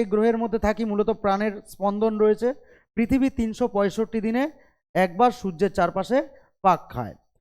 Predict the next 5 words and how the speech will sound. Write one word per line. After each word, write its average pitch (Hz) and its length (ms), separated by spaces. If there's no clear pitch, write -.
আর 202 180
রয়েছে 262 300
কি? 277 140
বৃহস্পতি। 165 680
বৃহস্পতি 262 580